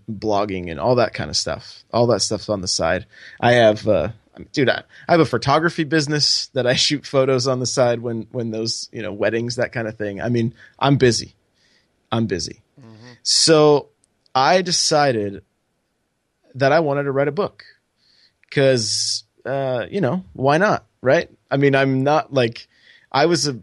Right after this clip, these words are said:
Speaker 1: I was much stronger with math than I am with English. So for me to write a book, like, my editor sent it back to me and I was like, "I was wondering if he thought a second grader wrote this thing."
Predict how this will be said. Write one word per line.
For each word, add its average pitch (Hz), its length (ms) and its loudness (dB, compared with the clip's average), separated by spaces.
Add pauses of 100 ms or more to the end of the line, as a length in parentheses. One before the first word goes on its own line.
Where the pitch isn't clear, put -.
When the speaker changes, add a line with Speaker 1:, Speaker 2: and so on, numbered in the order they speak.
Speaker 1:
I 143 60 -2
was 135 180 -2
much 147 160 -4
stronger 151 400 0
with 123 160 0
math 110 600 -4
than 139 180 2
I 131 100 4
am 139 140 4
with 135 160 0
English. 151 460 -2
So 127 260 4
for 120 200 -4
me 127 180 0
to 135 80 2
write 120 240 4
a 110 60 0
book, 120 340 0 (180)
like, 120 380 0 (460)
my 170 140 2
editor 170 360 2
sent 151 260 -4
it 120 100 -8
back 131 240 0
to 131 80 -8
me 123 100 -4
and 117 80 -6
I 113 80 -4
was 113 160 -8
like, 110 180 -6
"I 123 60 -4
was 120 120 -6
wondering 156 280 -6
if 135 140 -6
he 123 100 -4
thought 117 240 -4
a 107 40 -6
second 113 380 -8
grader 92 300 -10
wrote 87 240 -10
this - 180 -8
thing." - 240 -12